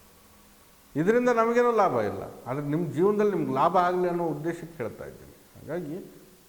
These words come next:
ಖಂಡಿತ ಇದನ್ನ ಮಾಡಿ, ನಿಮ್ಮ ಭಾಗ್ಯ ಸದೃಢ ಆಗಲಿ ಅನ್ನೋದರ ಒಂದು ಉದ್ದೇಶಿತ ಈ ಮಾಹಿತಿ ಅನ್ನೋದನ್ನ ನಾನು ನಿಮ್ಗೆ ತಿಳಿಸ್ತಾ ಇದ್ದೀನಿ. ನಾನು ನಿಮ್ಮ ಗಿರಿಧರ್ ಭಟ್.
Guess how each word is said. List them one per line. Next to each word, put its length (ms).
ಖಂಡಿತ 300
ಇದನ್ನ 280
ಮಾಡಿ, 380
ನಿಮ್ಮ 320
ಭಾಗ್ಯ 380
ಸದೃಢ 340
ಆಗಲಿ 300
ಅನ್ನೋದರ 320
ಒಂದು 240
ಉದ್ದೇಶಿತ 600
ಈ 40
ಮಾಹಿತಿ 420
ಅನ್ನೋದನ್ನ 280
ನಾನು 180
ನಿಮ್ಗೆ 220
ತಿಳಿಸ್ತಾ 360
ಇದ್ದೀನಿ. 320
ನಾನು 140
ನಿಮ್ಮ 200
ಗಿರಿಧರ್ 400
ಭಟ್. 200